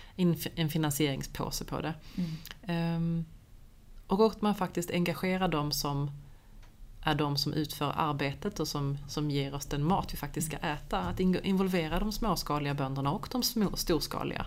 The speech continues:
Speaker 2: Mm.
Speaker 1: för att verkligen få det här skiftet.
Speaker 2: Ja.
Speaker 1: Så att det är ett, eh, som sagt, det är ett trefrontskrig. Konsument, företag och policy. Jädrans, vi måste bara få ihop de där tre.
Speaker 2: Let's, let's do it.
Speaker 1: Japp.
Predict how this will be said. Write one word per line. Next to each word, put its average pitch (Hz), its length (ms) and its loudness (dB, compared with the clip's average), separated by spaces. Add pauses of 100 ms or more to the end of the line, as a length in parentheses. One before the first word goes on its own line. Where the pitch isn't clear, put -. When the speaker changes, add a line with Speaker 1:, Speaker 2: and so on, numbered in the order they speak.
(120)
Speaker 2:
Mm. 175 140 0 (160)
Speaker 1:
för - 80 -2
att 156 100 -4
verkligen 143 520 -4
få 160 200 0
det 156 80 -2
här 143 140 -4
skiftet. - 600 -8 (240)
Speaker 2:
Ja. 175 80 -6 (760)
Speaker 1:
Så - 180 -2
att 170 140 -2
det 185 140 2
är 175 200 4
ett, - 340 -4
eh, 160 120 -4 (240)
som 196 140 0
sagt, - 260 -2
det 190 80 2
är 196 40 4
ett - 260 -8
trefrontskrig. - 920 2
Konsument, 214 920 6
företag 156 760 6 (220)
och - 300 2
policy. 147 440 0 (360)
Jädrans, 175 540 0
vi 170 40 0
måste 175 240 2
bara 160 160 2
få 156 100 -4
ihop 160 180 -2
de 156 80 -2
där 143 120 -2
tre. 147 220 -4 (1300)
Speaker 2:
Let's, - 300 2
let's 185 280 6
do 208 200 10
it. - 260 4
Speaker 1:
Japp. - 360 10